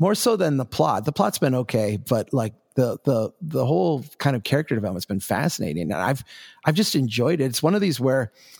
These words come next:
I'll get home at two in the morning from coming home from a trip, like last week from <laughs> Peoria.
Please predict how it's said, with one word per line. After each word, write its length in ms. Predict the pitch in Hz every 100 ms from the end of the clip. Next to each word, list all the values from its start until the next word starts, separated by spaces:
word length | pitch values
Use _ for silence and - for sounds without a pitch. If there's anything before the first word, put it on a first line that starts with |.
| _
I'll 80 | 135
get 180 | 143 180
home 440 | 143 151 180 123 -
at 200 | 120 104
two 140 | - 160
in 80 |
the 80 | 147
morning 400 | 127 139 156 110
from 400 | 101 120 113 107 -
coming 260 | 143 139
home 180 | 131 135
from 140 | 135 120
a 60 |
trip, 340 | 104 - - -
like 140 | 110
last 300 | 98 107 -
week 120 | 135
from 180 | - 143
<laughs> 20 |
Peoria. 760 | 123 175 170 - 190 - 156